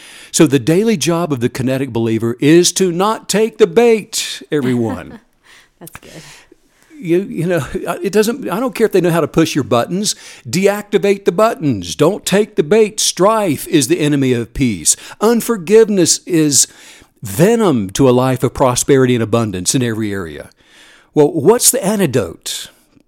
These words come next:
Speaker 1: The attitude of unconditional love. What's the attitude of <laughs> unconditional love?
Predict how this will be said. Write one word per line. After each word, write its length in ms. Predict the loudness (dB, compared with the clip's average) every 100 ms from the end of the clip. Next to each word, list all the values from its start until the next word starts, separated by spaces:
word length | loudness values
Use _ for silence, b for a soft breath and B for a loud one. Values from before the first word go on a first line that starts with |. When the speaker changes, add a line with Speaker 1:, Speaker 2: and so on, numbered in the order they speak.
| _
Speaker 1:
The 180 | -12 -6
attitude 500 | -6 -4 -6 -2 -2
of 80 | -2
unconditional 600 | -6 -10 -8 -8 -8 -10
love. 440 | -10 -12 -14 -18 _ _ _ _ _ _ _ _ _
What's 240 | -2 2 2
the 100 | 2
attitude 320 | -2 -2 -2
of 80 | -2
<laughs> 140 | -4
unconditional 540 | -6 -4 -6 -6 -6
love? 460 | -6 -8 -12 -16 -20